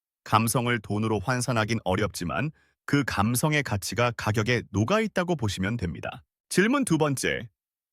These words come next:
할리는 고장이 잘 나고 기름이 샌다면서요? 이거 아주 예리한 질문입니다. 결론부터 말씀드리면 옛날엔 그랬지만 지금은 아니다입니다.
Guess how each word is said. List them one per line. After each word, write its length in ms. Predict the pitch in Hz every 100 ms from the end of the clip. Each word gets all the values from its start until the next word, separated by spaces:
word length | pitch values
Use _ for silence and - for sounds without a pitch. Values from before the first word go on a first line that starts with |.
| _
할리는 420 | - 180 185 185
고장이 460 | 170 131 143 147 151
잘 260 | - 113 113
나고 360 | 107 110 113
기름이 380 | 113 120 131 131
샌다면서요? 1000 | 123 208 214 202 113 104 85 87 143 233 - _ _
이거 180 | - 131 -
아주 280 | 107 131
예리한 380 | 123 101 123 143
질문입니다. 720 | 127 104 82 64 - - 104 - _ _ _ _ _ _ _
결론부터 520 | 170 220 262 220 220
말씀드리면 800 | 143 127 - 139 104 95 139 117 - _ _ -
옛날엔 400 | 120 139 147 147
그랬지만 580 | 127 131 - 127 156 165 - _
지금은 460 | - 147 139 170 160 -
아니다입니다. 880 | 95 117 147 139 82 64 57 113